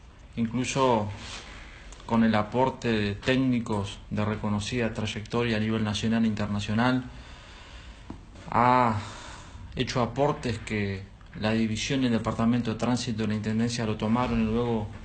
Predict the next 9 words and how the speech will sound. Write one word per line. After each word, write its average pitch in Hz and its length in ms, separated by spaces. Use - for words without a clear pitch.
lo 107 120
volcaron. 131 520
Tenemos 117 380
aquí 127 300
enfrente 117 760
de, 101 640
del 110 200
Club 117 180
Remeros, 131 500